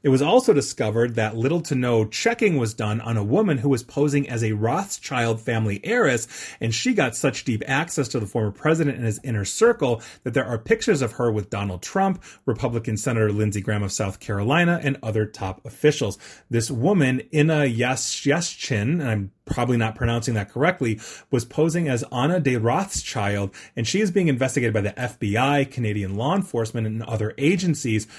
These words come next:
for all of these kinds of things. She is, uh, basically a Russian-speaking Ukrainian national, uh, that immigrated here years ago. We're not saying, and we don't know right now if she's an agent for a foreign government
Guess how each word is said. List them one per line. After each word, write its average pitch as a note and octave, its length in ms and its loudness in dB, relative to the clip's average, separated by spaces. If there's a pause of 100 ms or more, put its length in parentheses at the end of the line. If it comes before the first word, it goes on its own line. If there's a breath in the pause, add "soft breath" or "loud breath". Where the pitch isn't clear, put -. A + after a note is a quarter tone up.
(140 loud breath)
for - 140 -2
all A#2 240 2
of G#2 60 0
these A2 180 0
kinds G2 320 -6
of F#2+ 100 -10
things. A2+ 420 -2
She A2+ 260 -4
is, G#2+ 320 0
uh, A#2+ 100 -8
basically A2+ 440 0
a A2 80 -2
Russian-speaking A2+ 600 -2
Ukrainian G#2 580 -2
national, B2+ 640 0 (280 loud breath)
uh, A2 160 2
that G#2 200 -2
immigrated A#2 460 0
here G#2 300 -6
years C3+ 540 2
ago. G#2 220 -2
We're G2 140 -4
not G#2+ 180 -4
saying, A2 440 -2 (240 loud breath)
and G2+ 100 -2
we G2+ 80 2
don't G2+ 260 -2
know B2+ 160 4
right B2 220 4
now G#2 220 -4
if G#2 100 -8
she's G#2+ 160 -4
an G2+ 140 -4
agent A2+ 380 -4
for G#2 140 -4
a G2 60 -6
foreign G2+ 320 -2
government D3+ 440 2